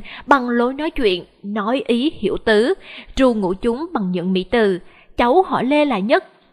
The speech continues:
cháu họ Ngô là thứ hai, con ruột họ Võ là thứ ba. Nhà này để cho Phượng Ve ở,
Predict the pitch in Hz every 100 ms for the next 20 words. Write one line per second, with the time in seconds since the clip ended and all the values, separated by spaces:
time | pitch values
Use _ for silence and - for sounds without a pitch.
0 | _ 240 311 339 220 262 285 247 - 240
1 | 277 285 285 269 - - 359 339 294 240
2 | 202 190 180 127 226 294 - 202 202 208
3 | 202 190 - _ _ _ 247 277 269 254
4 | 262 214 285 339 - 196 202 285 277 190
5 | 180